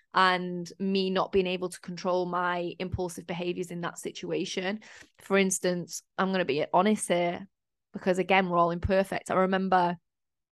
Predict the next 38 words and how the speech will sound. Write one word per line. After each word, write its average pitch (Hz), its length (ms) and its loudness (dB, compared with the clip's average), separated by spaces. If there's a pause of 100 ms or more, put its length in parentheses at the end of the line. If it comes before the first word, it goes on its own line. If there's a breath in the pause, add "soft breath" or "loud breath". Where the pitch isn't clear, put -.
(920)
we 220 140 8
was 196 120 4
out 190 180 8
on 190 100 0
a 196 40 0
night 185 220 0
out 185 280 4
and 185 200 -6
Aaron, 185 800 0 (240)
um, 175 580 4 (180)
I 196 140 8
accused 190 420 0
Aaron 180 260 2
of 180 100 -8
flirting 175 300 0
with 180 100 -8
some 180 160 -6
girl, 180 260 4
and - 180 -4 (120)
oh 202 200 8
my 220 200 4
goodness, 196 400 -4
that - 180 2
is 190 140 0
definitely 190 540 -4
not 185 200 -2
me 185 260 -4
and 185 240 -2
never 185 320 4
is 175 400 0
in 175 180 -2
our 175 220 2
relationship. 175 800 0
And 185 140 0
that's - 220 0
only 196 240 2
happened, 170 420 -4
like, 165 300 2